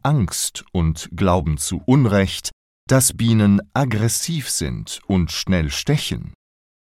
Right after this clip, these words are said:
Doch was ich den Menschen wirklich verständlich machen möchte, ist,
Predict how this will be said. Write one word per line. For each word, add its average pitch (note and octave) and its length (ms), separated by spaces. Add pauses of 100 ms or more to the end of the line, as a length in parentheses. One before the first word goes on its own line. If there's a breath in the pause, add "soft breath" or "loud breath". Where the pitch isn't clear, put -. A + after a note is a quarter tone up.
(320)
Doch B2+ 360
was B2+ 220
ich - 160
den D3+ 180
Menschen C3 560
wirklich - 680
verständlich F2 840
machen D2+ 380
möchte, F#2 540 (360)
ist, - 440